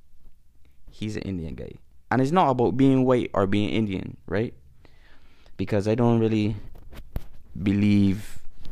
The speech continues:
that there are different races of people. I mean, we are the human race, but that's a whole nother conversation. But what I'm saying is,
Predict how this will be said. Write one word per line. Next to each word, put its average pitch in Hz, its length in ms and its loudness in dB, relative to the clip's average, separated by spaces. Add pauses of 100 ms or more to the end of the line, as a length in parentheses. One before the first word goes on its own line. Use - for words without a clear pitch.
that - 180 4
there 87 140 2
are 82 40 2
different 92 400 4
races 92 460 2
of - 160 -8
people. - 340 -6
I 95 40 -6
mean, 87 380 -6
we 95 120 2
are 90 100 6
the - 60 0
human 95 300 2
race, 107 280 2
but - 140 -2
that's 101 120 0
a 98 60 -2
whole 98 140 -2
nother 95 220 0
conversation. 95 640 2 (1400)
But - 200 6
what 147 160 10
I'm 120 140 10
saying 123 340 8
is, 95 360 0